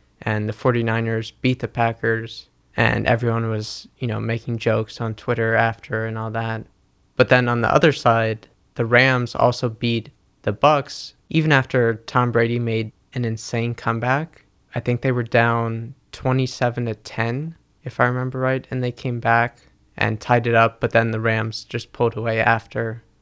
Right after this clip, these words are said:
And then we would soon find out in the weeks in between that he was gonna retire, so that was basically his last game that we would ever see, and definitely the goat of all time.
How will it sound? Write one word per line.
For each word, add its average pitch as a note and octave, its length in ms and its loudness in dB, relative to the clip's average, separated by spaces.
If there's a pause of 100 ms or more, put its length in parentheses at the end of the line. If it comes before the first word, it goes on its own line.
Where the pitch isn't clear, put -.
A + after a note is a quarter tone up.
And B2+ 140 4
then A#2 160 2
we A#2 120 0
would A2+ 360 -2 (160)
soon F3 300 2
find B2+ 300 2
out A#2+ 340 4 (240)
in B2+ 140 0
the A#2+ 80 0
weeks A#2+ 320 -2
in A#2+ 100 -2
between A#2 560 -4
that A#2 280 0 (280)
he C#3+ 140 2
was A#2+ 180 -2
gonna A#2 240 2
retire, A#2 560 0
so - 420 -12 (300)
that A#2+ 140 4
was A#2 580 -6 (200)
basically B2+ 520 0
his A#2+ 240 -4
last A#2+ 320 4
game B2 440 -6 (280)
that A#2+ 180 0
we F#3+ 100 -8
would E3+ 120 -8
ever A#2+ 200 -2
see, - 300 -10
and - 240 -8 (720)
definitely B2+ 340 0
the A#2 120 -6
goat A2+ 420 -2 (160)
of B2+ 140 -4
all A#2 140 -2
time. C#3 460 -14